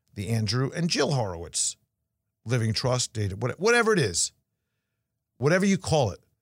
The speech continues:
the tax I D on it is your tax I D. You can change it anytime you want. You can revoke it anytime you want. All it is, I want you to think about this for a second, is like putting a different name on your assets for whatever reason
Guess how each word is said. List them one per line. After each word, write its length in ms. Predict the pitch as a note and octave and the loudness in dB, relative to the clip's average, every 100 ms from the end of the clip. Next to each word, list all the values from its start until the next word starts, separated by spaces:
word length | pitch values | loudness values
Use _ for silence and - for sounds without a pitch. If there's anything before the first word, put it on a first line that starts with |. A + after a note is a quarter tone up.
| _ _ _ _ _ - | _ _ _ _ _ -6
the 100 | C3+ | -4
tax 460 | - - A#3+ - | -2 0 0 0
I 140 | F3 F3 | 2 2
D 340 | A#2+ C3+ A#3+ | 2 2 0
on 240 | F3 C#3 C#3+ | 2 0 0
it 120 | - | 0
is 260 | F3 C#3 A2 | 2 2 4
your 200 | D3 F3 | 2 0
tax 480 | - C3+ C#3 - | -4 -4 -4 -4
I 160 | B2 C3+ | -2 -2
D. 360 | A#2+ F#3 F3 - _ _ _ - - | -4 -6 -8 -12 _ _ _ -20 -2
You 200 | C3+ A3 | 2 2
can 240 | - G#3 | 2 0
change 540 | D#3 - A3+ A3 G#3 A#2+ | 0 0 -2 -2 -2 -2
it 140 | - - | -2 -4
anytime 720 | F#3 A3 A3+ G3+ - D#3+ E3+ | 0 2 0 -2 -2 0 2
you 160 | D#3+ D#3 | 2 0
want. 320 | D#3+ A3 - | 0 -2 0
You 100 | C#3 | 0
can 140 | D#3+ | 2
revoke 460 | D#3+ F#3+ D3+ C4 - | 4 4 4 2 0
it 120 | F3+ _ | -6 _
anytime 640 | F#3 F#3+ G3 F#3+ C#3+ E3 | -2 0 0 0 0 2
you 140 | E3+ F3+ | 2 4
want. 240 | G#3 D3+ - - _ _ _ | 4 2 -2 -18 _ _ _
All 380 | E3+ A#3 C4 B3+ | 2 4 6 4
it 120 | G#3 | 2
is, 200 | E3 D#3 | 2 2
I 60 | A#2 | 2
want 220 | C3+ D#3 | 0 0
you 60 | E3 | 0
to 60 | |
think 240 | D3+ F3+ D#3+ | 2 2 2
about 260 | A2+ G#2+ | 2 2
this 140 | G#2+ - | 0 -2
for 120 | A2+ | -2
a 40 | |
second, 320 | - G#2+ C#3+ | 0 0 0
is 100 | D3 | 0
like 220 | D#3+ E3+ - | 2 0 -2
putting 260 | C#4 D#4 | -2 0
a 60 | - | 0
different 480 | C3 G#3+ - F3 - | 0 -2 -2 -2 0
name 340 | D#3 D#3+ D#3+ | 4 6 6
on 140 | C3+ | 4
your 120 | A#2+ A2 | 2 0
assets 400 | A2+ A2 A2 G2+ | 0 0 -2 -2
for 80 | C3+ | 0
whatever 240 | E3 F#3+ | 0 2
reason 320 | F3 D3+ D3+ | 2 0 -2